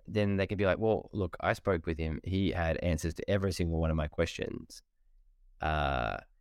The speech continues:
and if you look at the website, they have a lot of detail about the information. Like, it, it can kind of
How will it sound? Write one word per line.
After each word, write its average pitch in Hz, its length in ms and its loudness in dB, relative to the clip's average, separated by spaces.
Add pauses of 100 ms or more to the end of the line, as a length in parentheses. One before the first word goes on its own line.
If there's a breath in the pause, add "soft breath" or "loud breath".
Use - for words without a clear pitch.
(160)
and 90 220 4
if 82 100 0
you 98 60 2
look 104 80 2
at 82 40 2
the 85 80 2
website, 92 320 4
they 87 80 4
have 85 100 2
a 90 40 0
lot 95 140 4
of 82 60 0
detail 87 300 2
about 82 180 2
the 87 80 0
information. 80 400 0
Like, 76 280 0
it, 87 140 -2
it 98 180 -2
can 110 160 -4
kind 143 200 2
of 117 220 0